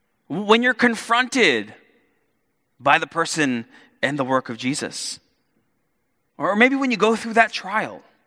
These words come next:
well, the wheat and the chaff are going to be separated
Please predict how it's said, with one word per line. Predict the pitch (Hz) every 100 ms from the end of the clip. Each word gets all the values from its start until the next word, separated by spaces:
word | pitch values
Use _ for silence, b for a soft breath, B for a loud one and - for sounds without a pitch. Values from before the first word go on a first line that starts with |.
| _ _ _ _ _ _ _ _ _ _ _ _ _ _ _ _ _ _ _
well, | 160
the |
wheat | 147 202 - -
and | 165 156
the |
chaff | - 143 139 - - - -
are | - 131 143 135
going | 131 131
to | 123
be | 120 110
separated | 107 147 - 160 107 107 180